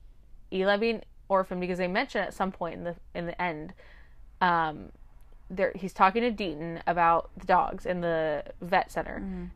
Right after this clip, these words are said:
Speaker 1: and he's just like, "Yeah, you know, there's still time, you know, they're getting adopted tomorrow," kind of thing. And they kinda not, he kinda, like, jerks his head back. He's just like, "Yeah, uh,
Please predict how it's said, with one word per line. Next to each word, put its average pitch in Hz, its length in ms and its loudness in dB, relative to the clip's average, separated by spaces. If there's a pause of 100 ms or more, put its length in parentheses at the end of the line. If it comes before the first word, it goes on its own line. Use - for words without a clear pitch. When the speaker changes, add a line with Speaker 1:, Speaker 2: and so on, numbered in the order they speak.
Speaker 1:
and 190 80 0
he's 190 120 0
just 196 180 -12
like, 202 200 -4
"Yeah, 214 180 4
you 202 120 -2
know, 202 100 -2
there's 208 160 -4
still 208 160 -4
time, 190 380 -4
you 180 80 -6
know, 175 160 -4
they're 180 180 0
getting 202 240 -4
adopted 226 340 0
tomorrow," 185 240 -4
kind 175 140 -2
of 170 80 -4
thing. 165 280 -4 (280)
And 202 100 -2
they 202 80 2
kinda 208 220 2
not, 190 220 2
he 190 100 -4
kinda, 196 220 2
like, 185 160 2
jerks 175 240 0
his 175 120 -6
head 165 160 2
back. 175 160 2
He's 175 140 -6
just 180 140 -12
like, 180 160 -4
"Yeah, 170 420 2
uh, 160 40 -2